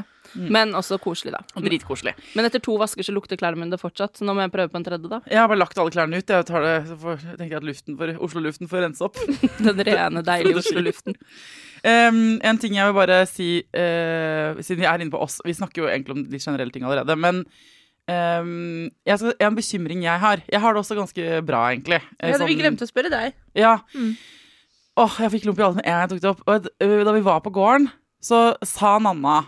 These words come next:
Speaker 1: <laughs> eh, da vi satt inn i geitebingen, så sa hun sånn, hun var så inne i de geite-, hun var, elsket de geitene så høyt, så sa hun sånn, «Den ene, blikket til den ene geiten der minner om pappa.» <laughs>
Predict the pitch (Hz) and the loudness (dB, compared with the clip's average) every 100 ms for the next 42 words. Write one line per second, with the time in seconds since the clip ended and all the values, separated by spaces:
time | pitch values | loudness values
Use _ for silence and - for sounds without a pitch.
0 | _ _ _ - - 190 214 185 - _ | _ _ _ -8 -2 0 0 -2 -10 _
1 | _ 196 208 202 196 185 175 151 135 131 | _ 0 0 0 -2 0 0 -2 -8 -4
2 | 151 156 139 _ _ _ _ - 214 - | -2 -4 -6 _ _ _ _ -6 -4 2
3 | 175 190 175 170 170 - _ _ 170 175 | 4 4 2 2 0 -8 _ _ -4 0
4 | 175 156 180 170 165 190 147 131 151 143 | 2 2 4 2 2 -2 -4 -4 -4 -6
5 | 147 135 139 123 127 - 123 120 120 78 | -6 -4 -2 -4 -4 -8 -6 -4 -4 -6
6 | - 151 143 131 - 156 - - 127 127 | -8 -8 -6 -6 -6 -8 -10 -16 -6 -6
7 | 123 - 156 202 - 190 165 170 165 - | -6 -8 -2 -2 -2 -4 -4 -2 -4 -6
8 | - _ 175 196 220 202 151 151 180 175 | -20 _ -6 -2 -2 0 -2 -2 -4 -6
9 | - 185 208 190 196 147 165 127 - 156 | -6 -4 0 2 2 2 0 -4 -4 0
10 | 190 196 139 165 208 - 247 320 - - | 0 0 -2 -4 -8 0 2 2 -2 -16
11 | - - 233 - _ - - 403 262 - | -10 -8 -8 -10 _ -2 2 4 4 2
12 | 233 - 233 | 0 0 -6